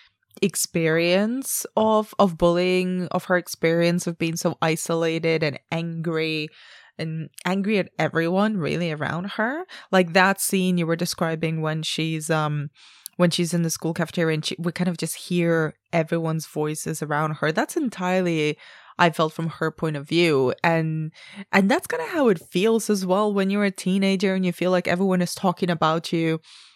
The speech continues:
and you kind of make it all about you when you, when you f-, when you feel it, even if you can't really hear anything specific being said about you.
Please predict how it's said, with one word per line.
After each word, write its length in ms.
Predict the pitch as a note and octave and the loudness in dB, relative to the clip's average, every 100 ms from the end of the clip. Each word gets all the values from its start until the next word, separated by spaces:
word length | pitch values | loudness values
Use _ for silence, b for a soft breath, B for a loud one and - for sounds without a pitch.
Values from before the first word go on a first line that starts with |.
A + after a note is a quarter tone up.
| B - | B -4
and 220 | F3+ D3+ _ - _ - | -2 -2 _ -20 _ -8
you 220 | F3+ F#3 | -4 -2
kind 240 | - G#3 B3 | 0 2 2
of 80 | G#3+ | 2
make 460 | F#3 F3 G3 F#3 | 2 2 0 2
it 360 | D#3 E2+ - - _ _ _ - | 2 0 -4 -16 _ _ _ 2
all 260 | E3+ E3+ | 4 4
about 360 | D#3+ D#3 D3 D3+ | 4 2 -2 -2
you 460 | E3 F3+ - - - b b b - | 0 0 0 -8 -10 b b b -2
when 320 | E3+ D#3+ D#3+ | 2 2 0
you, 640 | D#3 D#3 D3+ D3 C#3+ C3+ - _ _ | 0 0 -2 -4 -6 -8 -12 _ _
when 260 | F3 E3+ D#3+ | 0 2 2
you 180 | D#3 C#3 | -4 -6
f-, 260 | - - _ _ - | -12 -20 _ _ 0
when 140 | E3+ | 2
you 80 | E3 | 2
feel 440 | - - A3+ F#3 | -2 4 4 4
it, 140 | A2+ - | 2 2
even 240 | G3 F#3+ | 2 2
if 120 | F3 | 0
you 80 | F3+ | -4
can't 340 | E3+ F3 E3+ | -2 -4 -2
really 200 | F3+ E3+ | -4 -4
hear 420 | D#3 - F3+ E3 - | -6 -6 -2 -2 -2
anything 400 | F3 D#3+ D#3+ E3 | -2 -2 -2 -4
specific 580 | - - - F3 F3 - | -4 -6 -2 -2 -2 -2
being 240 | D#3 D3+ | -4 -2
said 220 | D3+ D#3 E3 | -2 0 0
about 340 | C#3+ C3 D#3 | 0 -4 -4
you. 260 | - - | -4 -4